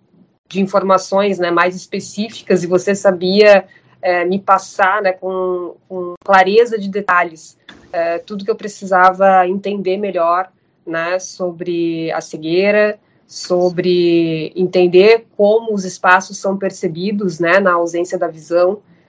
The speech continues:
e te agradeço imensamente e eternamente por isso, né? Foi muito importante mesmo, e tu participou de diversas outras pesquisas, né, que eu pude acompanhar, eh, da ufsc principalmente,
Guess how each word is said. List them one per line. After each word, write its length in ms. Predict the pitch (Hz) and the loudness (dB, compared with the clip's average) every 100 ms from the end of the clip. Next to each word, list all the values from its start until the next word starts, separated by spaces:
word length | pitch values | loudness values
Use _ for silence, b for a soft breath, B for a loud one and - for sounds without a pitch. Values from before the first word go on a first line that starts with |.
| _ _ | _ _
e 360 | 180 175 175 170 | -6 -2 -2 2
te 100 | 190 | 4
agradeço 640 | 185 185 196 - 220 208 | 6 4 2 0 0 2
imensamente 880 | 196 185 196 196 196 180 196 208 226 | 2 2 2 2 2 2 0 -2 -2
e 100 | 208 | 0
eternamente 600 | 196 190 196 202 202 - | 4 4 4 0 -2 -6
por 120 | 226 | -4
isso, 380 | 202 165 - - | -4 -4 -10 -8
né? 240 | 165 160 170 _ - | -2 -2 -4 _ -4
Foi 180 | 175 | -2
muito 340 | 180 175 196 214 | 0 2 2 0
importante 560 | 202 190 180 185 - | -6 0 0 0 -2
mesmo, 540 | 180 175 180 185 208 208 _ | -2 2 2 0 -4 -8 _
e 640 | 190 180 180 180 180 175 170 - - | -2 2 4 6 6 4 -2 -8 -16
tu 140 | - 175 _ | -14 -14 _
participou 440 | 180 170 - - 196 | 2 2 -4 -2 0
de 140 | 196 | 0
diversas 560 | 185 170 185 208 208 185 | -2 4 6 6 2 -2
outras 260 | 185 190 | -2 -4
pesquisas, 600 | - 185 - 196 185 175 | -6 -6 -4 -2 -2 0
né, 160 | 180 190 | 0 0
que 160 | 196 | 0
eu 80 | 180 | -4
pude 240 | 170 185 180 | -2 0 0
acompanhar, 640 | 185 180 180 175 180 190 _ _ _ _ _ | 0 -2 0 0 0 -2 _ _ _ _ _
eh, 480 | - 170 165 165 165 | -2 0 2 0 -2
da 160 | 165 165 | -2 -2
ufsc 440 | 190 208 - 185 | -2 -8 -14 -14
principalmente, 920 | - 170 - 165 156 165 190 - | -10 -12 0 0 2 0 0 -4